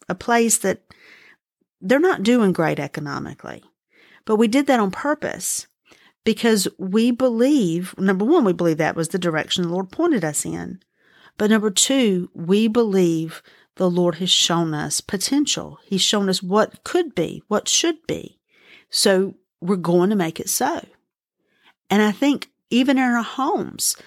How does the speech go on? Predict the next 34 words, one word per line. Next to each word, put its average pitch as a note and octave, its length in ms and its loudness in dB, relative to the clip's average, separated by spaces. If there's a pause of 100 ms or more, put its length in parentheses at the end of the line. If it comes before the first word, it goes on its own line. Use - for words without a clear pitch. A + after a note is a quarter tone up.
(120)
sometimes E3+ 760 -2 (280)
we A#3 400 2
can A3+ 260 -4
see B3 400 2
things A3 300 -2
around F#3+ 320 -2
us E3 100 -6
and F3+ 80 -4
it D#3+ 60 -8
just F#3 200 -4
feels G3+ 240 -6
like, F3+ 380 -4
have - 300 -20
you D4 80 2
ever E4+ 120 2
had B3+ 160 2
one A3+ 140 2
of G#3 80 0
those F3 220 2
days G3+ 500 0
or E3 180 -6
weeks G#3 640 -2 (400)
or F3 140 2
months G3+ 640 2
where G3+ 160 2
it - 40 0
just G3 240 -2
feels A3 200 2
like F#3+ 160 -2
everything A3+ 400 0
around F#3 280 2
you G3 100 -2
is F3 140 -4
yuck? E3+ 520 -4